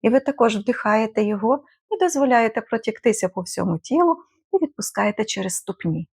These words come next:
Такий метод, друзі, збалансовує вашу внутрішню психічну енергію, і ви не віддаєте її. До того ж, ще і робите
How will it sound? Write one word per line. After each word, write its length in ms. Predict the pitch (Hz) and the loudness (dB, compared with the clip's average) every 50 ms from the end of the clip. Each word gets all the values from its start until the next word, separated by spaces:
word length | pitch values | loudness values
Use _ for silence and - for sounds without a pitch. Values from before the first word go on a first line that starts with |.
| _ _ _ _ _ - - _ _ | _ _ _ _ _ -20 -20 _ _
Такий 340 | 202 - - - 233 196 202 | -10 -6 0 0 2 2 2
метод, 480 | 196 196 196 247 294 - 233 208 214 - | 2 2 2 0 0 0 -2 -4 -4 -4
друзі, 420 | - 185 175 165 - 165 165 - _ _ _ _ _ _ _ | -4 -2 -2 -2 -2 -6 -6 -8 _ _ _ _ _ _ _
збалансовує 1120 | 226 - 175 - 185 185 202 202 208 208 196 - - 226 240 254 233 190 180 175 170 175 - | -12 -10 -10 -4 0 2 2 2 2 -2 -4 -4 -2 0 0 0 0 0 -2 -2 -4 -6 -6
вашу 460 | - 180 180 170 156 - - - 170 165 - _ _ _ _ _ _ | -4 -2 -2 0 0 -2 -4 -4 -8 -14 -18 _ _ _ _ _ _
внутрішню 920 | 175 185 190 202 202 180 180 - - 165 - - - - 160 160 156 160 - _ | -2 2 2 4 4 2 0 -2 -6 -6 -4 -4 -4 -2 -2 -2 -2 -4 -6 _
психічну 560 | - - 175 - - 170 - - - 170 165 - | -10 -10 -8 -6 -6 -4 -4 -4 -4 -4 -4 -2
енергію, 580 | 180 175 196 214 262 339 285 214 180 180 180 180 _ _ _ _ _ | -2 -2 -2 0 -2 0 0 0 -2 -2 -4 -8 _ _ _ _ _
і 60 | 185 | -4
ви 120 | 180 202 214 | -2 0 0
не 160 | 208 208 196 | 0 0 0
віддаєте 680 | 208 208 196 - 208 208 202 196 185 165 - - 180 | 0 -2 0 0 -2 -2 -2 -2 -4 -6 -8 -8 -8
її. 380 | 170 170 170 196 196 180 185 - _ _ _ _ _ _ _ _ - | -8 -6 -8 -8 -10 -12 -14 -16 _ _ _ _ _ _ _ _ -8
До 140 | 196 - - | -6 -6 -2
того 280 | - 370 381 370 277 | 0 -2 0 0 0
ж, 140 | 262 - - | -2 -2 -2
ще 300 | - - - 208 202 190 - | -4 -2 0 0 0 2 0
і 100 | 208 202 | 0 0
робите 540 | 220 247 277 269 262 247 - - 226 220 | 2 2 2 2 0 0 2 2 2 2